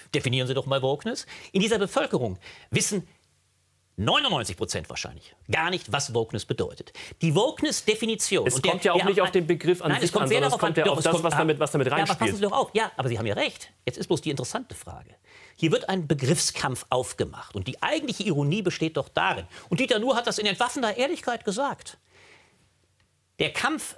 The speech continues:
Speaker 1: ist eigentlich von der eher konservativen Seite längst gewonnen, weil die konservative Seite die Auswüchse ja auch nicht versteht und deshalb diese Schlacht, die jetzt geschlagen wird, nämlich die Einführung eines Begriffes,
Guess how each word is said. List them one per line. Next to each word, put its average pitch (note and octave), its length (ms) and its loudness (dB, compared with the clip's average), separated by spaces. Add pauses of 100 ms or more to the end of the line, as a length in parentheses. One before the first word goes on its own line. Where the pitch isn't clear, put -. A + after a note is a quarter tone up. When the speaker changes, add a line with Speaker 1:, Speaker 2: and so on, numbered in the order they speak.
Speaker 1:
ist - 280 -2
eigentlich G#3 460 -2
von F3+ 140 0
der E3+ 140 2
eher E3+ 120 2
konservativen F#3+ 840 0
Seite B2 420 0
längst F#3+ 440 0
gewonnen, G3+ 420 0 (580)
weil F3 300 2
die G3+ 120 -2
konservative G#3 720 0
Seite E3+ 360 2
die F3+ 160 -4
Auswüchse F3 460 0
ja D3+ 280 2
auch D4+ 240 2
nicht - 220 -2
versteht - 560 -4 (460)
und D#3+ 180 4
deshalb A#3+ 420 2
diese F3+ 200 4
Schlacht, - 480 0
die A#3+ 100 -2
jetzt G#3+ 260 0
geschlagen G2+ 600 -2
wird, - 380 -18 (300)
nämlich F3+ 180 2
die G#3 160 -4
Einführung A#3 480 0
eines G3 240 -2
Begriffes, D#3+ 720 0